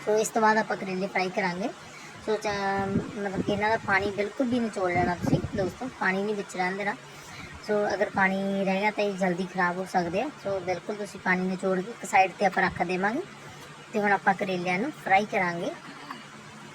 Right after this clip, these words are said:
ਫਰਾਈ ਕਰਨ ਲਈ ਆਪਾਂ ਸਭ ਤੋਂ ਪਹਿਲਾਂ ਇੱਕ ਫਰਾਈ ਪੈਨ ਲਵਾਂਗੇ। ਫਰਾਈ ਪੈਨ ਲੈ ਕੇ ਆਪਾਂ, ਅਮ, ਉਸ ਵਿੱਚ ਤੇਲ ਪਾਵਾਂਗੇ ਤੇ ਆਪਣੀ ਜਿੱਦਾਂ ਕੜਾਹੀ 'ਚ ਥੋੜ੍ਹਾ ਜਿਹਾ ਪਾਣੀ ਵਗੈਰਾ ਇੱਦਾਂ ਨਹੀਂ ਹੋਣਾ ਚਾਹੀਦਾ।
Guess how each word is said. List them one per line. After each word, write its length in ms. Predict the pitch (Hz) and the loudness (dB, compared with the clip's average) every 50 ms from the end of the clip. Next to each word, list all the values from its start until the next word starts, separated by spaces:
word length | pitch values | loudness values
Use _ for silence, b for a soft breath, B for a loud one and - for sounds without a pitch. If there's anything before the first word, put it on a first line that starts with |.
| - - - - - - | -18 -16 -16 -16 -4 2
ਫਰਾਈ 160 | - 196 190 | 4 4 4
ਕਰਨ 320 | 190 - 220 202 190 202 202 | 4 4 4 2 2 2 0
ਲਈ 180 | 202 208 214 | 0 0 0
ਆਪਾਂ 200 | 208 196 - - | 0 -2 -2 -4
ਸਭ 140 | - - - - | -4 -4 -4 -2
ਤੋਂ 80 | - 202 | -4 -2
ਪਹਿਲਾਂ 300 | 185 196 180 180 190 - 311 - B B B B B B B - - - 220 | 0 0 2 2 2 0 -2 -6 B B B B B B B -12 -6 -4 -4
ਇੱਕ 100 | 190 - | -4 -4
ਫਰਾਈ 280 | - - - 196 190 | -4 -2 0 0 0
ਪੈਨ 200 | 185 - 196 196 | 0 0 0 0
ਲਵਾਂਗੇ। 360 | 190 190 180 180 185 208 262 349 - - - - - - - - - - - - - - - - - - - - - - - - - - - | 0 2 2 2 2 2 0 -4 -6 -10 -14 -16 -16 -18 -16 -16 -16 -16 -16 -16 -16 -16 -16 -16 -18 -18 -18 -18 -18 -18 -18 -18 -18 -12 -4
ਫਰਾਈ 200 | - 202 190 202 | 0 0 0 0
ਪੈਨ 280 | 185 - 220 214 208 196 | 0 0 -2 0 2 2
ਲੈ 220 | 180 170 170 175 | 2 4 4 2
ਕੇ 180 | 170 - - 240 285 269 - - - - - - - - - - | 0 0 0 0 0 0 -4 -10 -16 -16 -16 -16 -16 -12 -10 -6
ਆਪਾਂ, 520 | - - 196 190 185 180 175 175 180 180 - - - - - - - - - 277 294 | 0 2 2 4 4 4 2 0 0 -4 -6 -8 -12 -16 -18 -18 -16 -16 -16 -14 -10
ਅਮ, 300 | 277 247 208 190 185 190 B B B B B B - - | -8 -6 -6 -4 -6 -6 B B B B B B -4 -4
ਉਸ 140 | 226 220 - | -2 0 0
ਵਿੱਚ 140 | 220 208 - - 214 202 196 196 196 196 - - | 0 0 0 0 0 2 4 4 4 2 0 0
ਤੇਲ 180 | 202 202 185 | 0 0 0
ਪਾਵਾਂਗੇ 480 | 180 - 185 180 175 160 180 208 285 302 - - - - - - - - | 0 0 0 0 0 0 -2 -2 -4 -6 -8 -12 -14 -14 -16 -12 -6 -4
ਤੇ 80 | 208 | -4
ਆਪਣੀ 560 | 196 - - 202 202 202 202 202 202 202 196 185 | -4 -4 -2 -2 -2 0 0 0 0 0 -2 -4
ਜਿੱਦਾਂ 420 | 185 180 180 196 190 190 190 190 185 | -4 -2 0 2 2 2 2 0 -2
ਕੜਾਹੀ 300 | 185 208 190 190 190 185 | 0 2 4 4 4 2
'ਚ 60 | 180 - - | -2 -4 -2
ਥੋੜ੍ਹਾ 180 | 202 196 196 | 0 2 2
ਜਿਹਾ 120 | 196 202 196 | 2 2 0
ਪਾਣੀ 360 | 190 - 190 185 185 190 190 | 0 0 0 0 0 0 -2
ਵਗੈਰਾ 280 | 180 190 196 202 214 262 | -2 -2 -2 0 0 -2
ਇੱਦਾਂ 260 | 269 220 185 185 185 | -2 -2 0 0 0
ਨਹੀਂ 140 | 185 190 190 | 0 0 0
ਹੋਣਾ 160 | 185 180 175 | -2 -2 -2
ਚਾਹੀਦਾ। 320 | 160 180 185 190 202 277 | 0 0 0 0 -2 -4